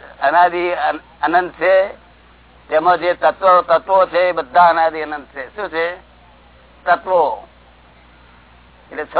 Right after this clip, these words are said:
તત્વો છે, એ છ તત્વોનું બનેલું જે જગત છે એ બધા અનાદિ, જળ પણ અનાદિ અનંત છે. શું છે?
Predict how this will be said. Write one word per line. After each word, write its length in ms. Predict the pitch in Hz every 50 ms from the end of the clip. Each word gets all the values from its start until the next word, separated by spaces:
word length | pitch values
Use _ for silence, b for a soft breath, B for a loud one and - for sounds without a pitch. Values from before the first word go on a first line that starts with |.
| 196 190
તત્વો 420 | 190 190 - - 190 185 185 175
છે, 440 | 131 151 165 180 170 160 156 147 139 - - _
એ 140 | - - 170
છ 80 | - 151
તત્વોનું 580 | 156 160 165 170 160 156 175 175 175 170 170
બનેલું 460 | 165 160 156 160 160 165 165 165 165 156
જે 100 | 151 139
જગત 160 | 147 160 160
છે 480 | - - 156 151 151 151 139 120 113 - - _ _ _ _ _ _ _ _ -
એ 60 | 139
બધા 400 | 139 143 135 127 139 151 151 143
અનાદિ, 320 | 143 143 143 143 139 143
જળ 440 | 139 143 147 143 117 139 151 170 180
પણ 180 | 170 185 175 175
અનાદિ 380 | 165 156 160 160 160 160 160
અનંત 240 | 151 139 143 139 120
છે. 300 | - - 143 127 139 120
શું 120 | 175 190 160
છે? 280 | - 147 156 175 185